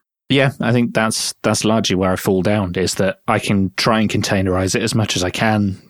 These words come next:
but all really I'm gaining is the ability to use Ubuntu as my underlying O S rather than Windows.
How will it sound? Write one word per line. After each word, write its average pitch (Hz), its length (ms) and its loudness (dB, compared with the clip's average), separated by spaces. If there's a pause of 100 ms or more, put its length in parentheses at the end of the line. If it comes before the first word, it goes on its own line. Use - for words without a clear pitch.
(100)
but 98 260 0 (360)
all 117 280 4
really 95 420 2
I'm 87 120 -2
gaining 87 400 0
is 82 140 -4
the 87 100 -2
ability 85 440 -2
to - 140 -4
use 85 540 -2
Ubuntu 98 500 0
as 82 120 -2
my 90 140 -2
underlying 82 720 -2 (720)
O 92 140 0
S 82 360 -2
rather 85 460 0
than 80 160 0
Windows. 80 640 -2